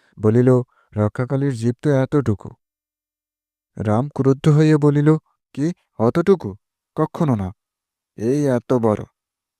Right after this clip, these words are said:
অতটুকু জীব হলে কি কখনো পৃথিবী রক্ষা করতে পারে? পৃথিবী রক্ষা করে বলেই তো রক্ষাকালী নাম।" তারপর আর দুই একটা কথা, এবং তারপরই ঘুষাঘুষি।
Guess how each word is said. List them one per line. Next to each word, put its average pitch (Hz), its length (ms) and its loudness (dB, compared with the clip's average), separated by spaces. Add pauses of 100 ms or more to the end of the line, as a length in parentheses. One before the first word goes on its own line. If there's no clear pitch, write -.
(160)
অতটুকু 135 600 0
জীব 120 280 2
হলে 147 180 0
কি 156 180 -8
কখনো 139 360 0
পৃথিবী 143 440 -4
রক্ষা 135 300 0
করতে 139 300 0
পারে? 147 260 0 (360)
পৃথিবী 127 420 0
রক্ষা 127 440 0
করে 143 200 2
বলেই 139 320 2
তো 165 260 2 (380)
রক্ষাকালী 131 580 -4
নাম।" 107 240 -4 (1300)
তারপর 147 500 0
আর 175 40 0
দুই 123 200 2
একটা 120 260 -2
কথা, 120 360 0 (680)
এবং 110 280 0
তারপরই 120 480 0
ঘুষাঘুষি। 117 720 -2